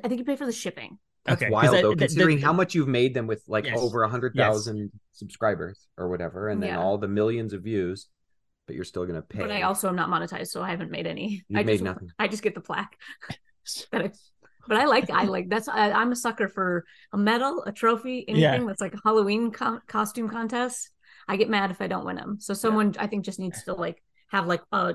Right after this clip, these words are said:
Speaker 1: trophy on reserve just to hand me so I don't have a fit.
Speaker 3: It just
Speaker 2: Yeah.
Speaker 3: says you won a trophy. That's all it
Speaker 1: Yeah, like, you won.
Speaker 3: says.
Speaker 1: Just
Speaker 2: I, look, I've got a whole little shelf up there of mine. I love trophies. They're, they're
Speaker 3: There you
Speaker 2: important
Speaker 3: go.
Speaker 2: to me.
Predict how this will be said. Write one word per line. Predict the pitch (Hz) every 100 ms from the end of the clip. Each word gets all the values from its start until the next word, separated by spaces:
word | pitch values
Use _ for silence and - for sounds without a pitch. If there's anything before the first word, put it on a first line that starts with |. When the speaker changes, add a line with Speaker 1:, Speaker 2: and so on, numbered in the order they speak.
| -
Speaker 1:
trophy | 202 185 196
on | 175
reserve | 165 165 175 160 180 202
just | 208 -
to |
hand | 180 165 170
me | 185 220
so | 208 175
I | 175
don't | 175 185
have | -
a | -
fit. | 196 214 - _ _ _ -
Speaker 3:
It | 160
just | 165 131
Speaker 2:
Yeah. | 165
Speaker 3:
says | 123
you | 139
won | 135 135
a | 120
trophy. | 131 123 110
That's | 107 104
all | 120 131
it |
Speaker 1:
Yeah, | -
like, | 170 -
you | 214 220
won. | 175 -
Speaker 3:
says. | 160 - _ _ -
Speaker 1:
Just | 208
Speaker 2:
I, | 110 -
look, | 240 370 - -
I've | 143 190
got | 214
a | 220
whole | 202 254 269
little | 220 214
shelf | - 202 220 202
up | 170
there | - 135 123
of | 117
mine. | 131 156 139
I | 127
love | 135 127 151 143
trophies. | 120 95 - 85 -
They're, | 117 123 -
they're | 117
Speaker 3:
There | 127
you | 113
Speaker 2:
important | 113 151 107
Speaker 3:
go. |
Speaker 2:
to |
me. | -